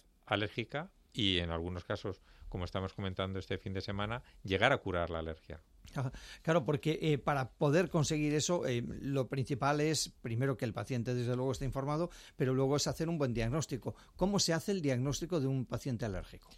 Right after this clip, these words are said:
Speaker 1: Bueno, pues como decía don Gregorio Marañón, la mejor herramienta, una mesa, una silla, papel y lápiz. Ahora, una mesa, una silla y un ordenador.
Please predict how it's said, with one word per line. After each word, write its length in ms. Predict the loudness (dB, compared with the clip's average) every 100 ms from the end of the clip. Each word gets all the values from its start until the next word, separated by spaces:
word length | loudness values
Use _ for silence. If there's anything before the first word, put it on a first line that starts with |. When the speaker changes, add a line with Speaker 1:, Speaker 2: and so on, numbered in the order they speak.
| -20 -20 -8
Speaker 1:
Bueno, 320 | -4 -2 -2 0
pues 300 | 2 2 0
como 300 | -4 -2 -2
decía 800 | -4 -2 0 2 2 0 -4 -6
don 380 | -6 -2 -2 0
Gregorio 320 | 0 0 0
Marañón, 380 | -2 -2 -4 -2
la 80 | -2
mejor 260 | 0 0
herramienta, 640 | 0 0 -2 -4 -4 -4 -6 _ -12
una 260 | -4 -4
mesa, 460 | -2 -4 -4 -6 -6
una 220 | -6 -4 -2
silla, 440 | -4 -4 -4 -2
papel 300 | -2 0 0
y 40 |
lápiz. 340 | 2 2 2 -2
Ahora, 180 | 0 0
una 180 | -2
mesa, 260 | -2 -2 -2
una 80 | -4
silla 280 | -2 -2 -2
y 140 | -2
un 120 | 0 0
ordenador. 480 | -2 -2 -4 -6